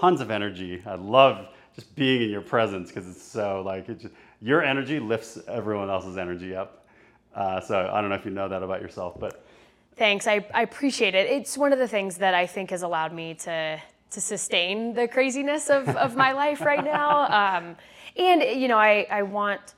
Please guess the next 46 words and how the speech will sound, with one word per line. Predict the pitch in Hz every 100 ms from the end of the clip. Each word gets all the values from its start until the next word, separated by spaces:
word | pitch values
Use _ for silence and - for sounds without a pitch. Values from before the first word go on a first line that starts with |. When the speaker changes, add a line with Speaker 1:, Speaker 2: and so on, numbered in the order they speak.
| _ _ -
Speaker 2:
people | 247 226
to | 220
feel | 214 202
good | 160 175 226 - _
when, | - 240 247 247 247 247 226
when | 240 240
we're | 240 247
talking | 240 240 247 254 247
and | 190
when | 185
we're | 190 185 185
working | 180 185 202
together. | 190 220 220 233
So | 220 208 170 - -
Speaker 1:
Yeah. | 226 208
Speaker 2:
I |
think | 214
it | 208
just | 208 -
comes | 202 190
natural. | 170 175 233 262
Uh, | 320 220 208
at | 208 214
some | 311 294
point, | 285 226 175 160 -
right, | 196 175 180
it | 196 180
will | 202
go | 185
away. | 170 165 - - -
But | 202
until | 196 202 240 285
it | 330
does, | 320 208 160 170
<laughs> | -
I'm | 214 214 226
just | 233
gonna | - 226
keep | 202 233
riding | 202 135 139
it. | - 123
Speaker 1:
You're | 143
cranking. | - 123 135 120 95 - - -
Yeah, | 107 113 98 - _ _
that's | 113 117 -
cool. | 135 120 95 -